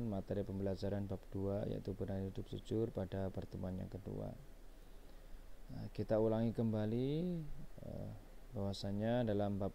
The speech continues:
ini adalah terdiri dari, eh, pentingnya memiliki sifat syaja'ah. Syaja'ah itu apa? Keteguhan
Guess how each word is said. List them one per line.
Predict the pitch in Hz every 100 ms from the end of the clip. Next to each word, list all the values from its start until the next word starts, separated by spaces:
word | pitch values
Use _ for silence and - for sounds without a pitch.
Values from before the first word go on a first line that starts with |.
| 95
ini | 98 110
adalah | 98 98 98 98 - -
terdiri | 95 - - 98
dari, | 107 104 101 113 123 135 151 - - - - - - - -
eh, | 107
pentingnya | - 101 104 104 107 110 110
memiliki | 110 104 101 98 110 110 110 107 101
sifat | 107 - 101 -
syaja'ah. | 101 95 101 98 107 131 - - -
Syaja'ah | - 98 95 101 98
itu | -
apa? | 98 - 117 139 165
Keteguhan | - - - 101